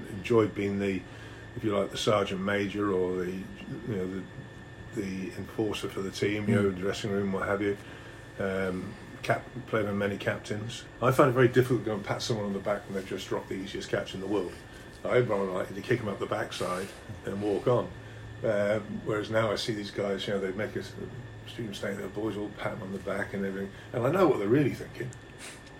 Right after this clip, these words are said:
Speaker 1: It's something totally different.
Speaker 2: I think Broad and Anderson <laughs> show their annoyance, don't they?
Speaker 1: Yeah, yeah,
Speaker 2: Yeah.
Speaker 1: yeah. And, but I think they're entitled to, to
Speaker 2: Yeah.
Speaker 1: be honest. When you've got two guys like Broad and Anderson and what they've done, uh, I would give them a free rein.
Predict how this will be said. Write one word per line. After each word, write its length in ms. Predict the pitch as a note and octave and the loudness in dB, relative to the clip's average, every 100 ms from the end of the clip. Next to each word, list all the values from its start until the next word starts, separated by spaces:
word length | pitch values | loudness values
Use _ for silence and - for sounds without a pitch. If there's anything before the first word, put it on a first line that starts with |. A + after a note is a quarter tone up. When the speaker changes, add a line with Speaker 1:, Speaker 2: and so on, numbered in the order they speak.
| - - - - - - - - - | -16 -16 -16 -16 -16 -18 -16 -12 -4
Speaker 1:
It's 140 | B2 | 0
something 340 | - C#3+ B2+ | 4 4 4
totally 340 | A#2+ B2+ B2+ A2+ | 6 6 6 4
different. 340 | - - - - - | 2 -2 -6 -8 -12
Speaker 2:
I 20 | - | 0
think 180 | A#2 | 2
Broad 220 | A#2+ A2+ G2 | 6 6 8
and 100 | G2+ | 6
Anderson 500 | G#2 G2 - F2 F2+ F#2+ F2+ | 4 2 -2 -4 -6 -8 -4
<laughs> 180 | - | -2
show 260 | - - C3+ | 2 6 8
their 160 | A#2+ A2+ | 8 8
annoyance, 420 | A2+ G2+ G#2 - | 10 8 6 4
don't 160 | A#2+ | 4
they? 120 | - - | 4 12
Speaker 1:
Yeah, 220 | F#3+ - - - | 12 12 4 2
yeah, 160 | A#2 | 6
Speaker 2:
Yeah. 160 | A2+ G2+ - | 6 6 0
Speaker 1:
yeah. 280 | - - B2 | -4 0 -2
And, 280 | G2+ A2 | -2 -2
but 120 | B2 A2 | 0 0
I 100 | G2+ | 0
think 160 | G#2 | -2
they're 140 | G#2 G#2+ | 0 0
entitled 400 | G2+ A2 - - | 2 2 2 0
to, 100 | F#2+ | 6
to 100 | B2 | 8
Speaker 2:
Yeah. 140 | A2 | 10
Speaker 1:
be 60 | G#2 | 8
honest. 240 | C#3 C3 - - - | 2 -2 -8 -14 -4
When 120 | C3 | 2
you've 100 | B2+ | 2
got 120 | F#2+ - | 0 0
two 140 | A#2+ | 2
guys 240 | G#2 G2+ | 4 2
like 200 | F#2+ G2 | 0 -2
Broad 180 | - G2+ | 0 0
and 80 | F2+ | 2
Anderson 380 | G#2 G#2 - - G2+ | 0 0 -2 -4 -8
and 100 | G#2+ | -6
what 160 | G2+ G2+ | -6 -2
they've 220 | G#2+ G2+ | -2 -2
done, 200 | G2 A2+ - - - - - - - - | -6 -8 -10 -12 -16 -16 -16 -16 -14 -2
uh, 380 | G2+ G2+ A2+ G#2+ | 0 0 0 2
I 40 | |
would 160 | A#2 F#2 | 2 2
give 140 | A#2 | 0
them 100 | G2 | 0
a 60 | G2 | -2
free 200 | - A2 | 2 2
rein. 300 | G#2 B2+ G2+ | 4 2 2